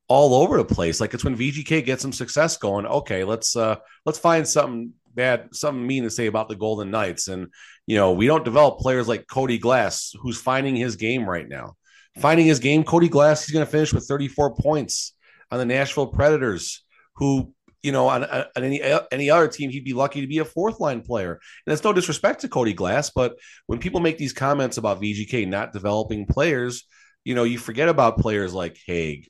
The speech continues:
and Whitecloud and Kolesar and Cotter and Dorofeev and Patera and Logan Thompson and Caden Korczak, who's contributed, Braden Pujols, who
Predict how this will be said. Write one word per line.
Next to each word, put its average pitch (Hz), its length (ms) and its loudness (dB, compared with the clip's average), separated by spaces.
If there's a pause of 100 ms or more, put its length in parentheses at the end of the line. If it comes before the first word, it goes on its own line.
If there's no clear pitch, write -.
(120)
and 80 220 -10
Whitecloud 80 840 0
and 73 180 -8
Kolesar 120 800 4
and 80 160 -8
Cotter 98 640 -2 (300)
and 82 260 0
Dorofeev 87 720 2
and 80 320 -6 (220)
Patera 127 680 4
and 87 300 -2 (100)
Logan 90 440 0
Thompson 110 880 0 (380)
and 92 200 0
Caden 110 300 0
Korczak, 147 680 4
who's 92 260 -2
contributed, 92 600 -4
Braden 95 320 -4
Pujols, 156 420 0
who 135 140 -2